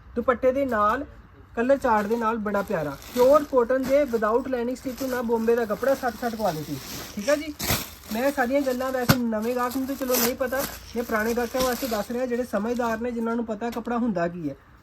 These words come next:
ਠੀਕ ਹੈ ਜੀ। ਆ ਲਓ ਜੀ, ਡਿਜ਼ਾਈਨ ਬਹੁਤ ਸੋਹਣੇ ਆ ਇਹਦੇ ਵਿੱਚ, ਕੈਮਰਿਕ ਦੇ ਵਿੱਚ ਲੈ ਕੇ ਆਏ ਆ ਜੀ। ਬਹੁਤ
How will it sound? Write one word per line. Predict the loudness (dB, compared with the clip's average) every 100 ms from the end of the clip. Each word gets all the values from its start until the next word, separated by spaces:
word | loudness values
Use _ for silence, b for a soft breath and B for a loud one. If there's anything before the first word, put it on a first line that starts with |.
| -20 -20 -20 -8
ਠੀਕ | -2 0
ਹੈ |
ਜੀ। | 0 -2 -8 -8 -2
ਆ | 0
ਲਓ | 0
ਜੀ, | -4 -10 -14 -20 -16 -10 -8 -10 -12 -6
ਡਿਜ਼ਾਈਨ | -4 2 4 2
ਬਹੁਤ | 0 0 0 0
ਸੋਹਣੇ | 0 0
ਆ | 0
ਇਹਦੇ | 0
ਵਿੱਚ, | 0 -2 -4
ਕੈਮਰਿਕ | -4 -2 -2 -4
ਦੇ |
ਵਿੱਚ | -4 -4 -4
ਲੈ | -4
ਕੇ | -2 -4
ਆਏ | -4 -4
ਆ |
ਜੀ। | -4 -6 -8 -20 -20 -20 -14
ਬਹੁਤ | -4 0 0